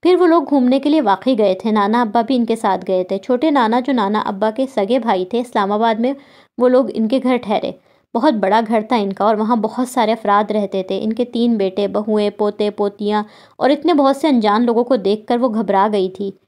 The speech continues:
इसलिए ज़्यादा वक्त नानी अम्मी के साथ लगी रहती। वहाँ इन, इसकी एज ग्रुप के बहुत सारे बच्चे थे और वो इसे खेलने की दावत भी देते थे, लेकिन वो इनकार में सर हिलाकर नानी अम्मी के पास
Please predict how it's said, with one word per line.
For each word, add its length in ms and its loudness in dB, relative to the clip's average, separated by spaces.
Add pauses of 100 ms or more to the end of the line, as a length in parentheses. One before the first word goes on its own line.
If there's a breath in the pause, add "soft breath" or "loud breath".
इसलिए 260 0
ज़्यादा 280 2
वक्त 180 0
नानी 260 0
अम्मी 200 0
के 100 -6
साथ 240 -2
लगी 200 -2
रहती। 380 -4 (600 soft breath)
वहाँ 180 2
इन, 320 0
इसकी 300 -2
एज 200 0
ग्रुप 200 -2
के 80 2
बहुत 300 -2
सारे 180 0
बच्चे 400 -4
थे 60 0
और 100 2
वो 120 0
इसे 180 -2
खेलने 360 -2
की 100 -2
दावत 340 0
भी 160 -2
देते 280 -2
थे, 160 -4
लेकिन 260 -2
वो 60 2
इनकार 360 0
में 80 -2
सर 200 -2
हिलाकर 360 0
नानी 300 0
अम्मी 180 -4
के 100 -4
पास 340 -2